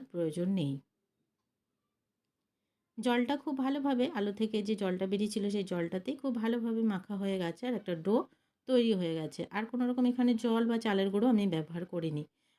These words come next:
মোট আমার এখানে এক কাপ মতো চালের গুঁড়ো লেগেছে। এবারে দিয়ে দিচ্ছি তিন চামচ মতো বেসন। বেসনটা দিলে ভেতরটা ভীষণ সফট হবে আর বাইরেটা হবে ভীষণ ক্রিস্পি। বেসনটা দিয়ে দিলাম।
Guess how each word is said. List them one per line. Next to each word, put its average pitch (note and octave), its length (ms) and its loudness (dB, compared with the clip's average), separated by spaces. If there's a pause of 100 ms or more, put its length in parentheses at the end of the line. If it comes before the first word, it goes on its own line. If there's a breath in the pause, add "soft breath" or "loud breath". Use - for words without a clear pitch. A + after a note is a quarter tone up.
মোট C#4 280 2
আমার D4 200 2
এখানে C#4 300 2
এক A3+ 180 0
কাপ A3+ 200 -8
মতো A3+ 240 0
চালের F3 280 -2
গুঁড়ো F3 180 0
লেগেছে। D#3 400 0 (600)
এবারে C4 300 0
দিয়ে D4+ 180 0
দিচ্ছি B3+ 340 2 (540)
তিন B3+ 200 2
চামচ A3+ 420 2
মতো G3 240 -4 (180)
বেসন। D3+ 440 -4 (340)
বেসনটা C4 440 6
দিলে B3+ 300 4 (480)
ভেতরটা A3 400 -2
ভীষণ A3+ 320 0
সফট A3 360 -6
হবে A3 280 -2
আর F#3 140 -2
বাইরেটা E3+ 420 -4
হবে F#3+ 280 0
ভীষণ G3+ 380 0
ক্রিস্পি। D#3+ 540 -8 (1040)
বেসনটা C4+ 440 2
দিয়ে B3+ 200 4
দিলাম। B3 280 2